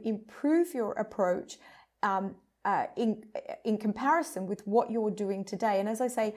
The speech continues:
no matter, uh, how, what level you're at in an organization, I would be very surprised to find anybody who is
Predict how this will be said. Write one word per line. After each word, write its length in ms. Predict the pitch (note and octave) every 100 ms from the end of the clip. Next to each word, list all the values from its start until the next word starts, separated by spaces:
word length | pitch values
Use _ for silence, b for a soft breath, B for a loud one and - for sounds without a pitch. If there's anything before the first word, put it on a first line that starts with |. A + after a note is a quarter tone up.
| B B B
no 80 | A#3+
matter, 260 | A#3 A3+ - - -
uh, 200 | G3+ -
how, 440 | - - B3 C4+ C4
what 300 | G#3 C4 G#3+
level 460 | G#3 A#3+ C4+ A3
you're 220 | F#3+ F#3+ -
at 240 | G#3 -
in 120 | G#3
an 160 | G3 G3
organization, 1120 | F#3+ F#3 F3+ F3+ F3 A#3 C#4 C#4 - - G#3+ - B B B _
I 180 | G#3 A3
would 260 | A3 G#3+ F3+
be 120 | G#3
very 360 | F3+ C4 D#4 C#4+
surprised 640 | - A#3 A3+ G3+ F#3 -
to 80 | A#3+
find 300 | A#3+ G#3+ G#3+
anybody 580 | A3 B3 - G3 G3 F#3+
who 300 | G3 G#3+ G#3
is 380 | G#3 G3 G3+